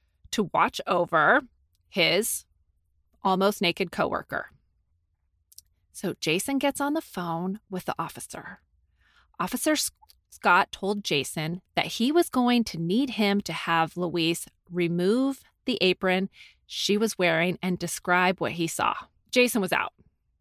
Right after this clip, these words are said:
and he refused the officer on the phone, stating there's no way he was going to do that because Louise was his friend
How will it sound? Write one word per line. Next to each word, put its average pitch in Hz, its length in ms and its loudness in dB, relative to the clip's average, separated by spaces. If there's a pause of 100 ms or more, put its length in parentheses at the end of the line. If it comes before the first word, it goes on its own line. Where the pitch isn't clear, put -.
(640)
and 185 540 4
he 208 640 4
refused 202 800 2
the - 60 4
officer 196 360 2
on 175 140 4
the - 60 -8
phone, 233 380 6
stating 180 460 4
there's - 260 -2
no 190 280 4
way 240 540 6
he - 300 -2
was 226 180 -2
going 196 280 0
to 180 100 -8
do 175 180 0
that 165 280 2
because 165 380 -6
Louise 170 340 -4
was 254 120 -4
his 262 160 -4
friend 196 380 2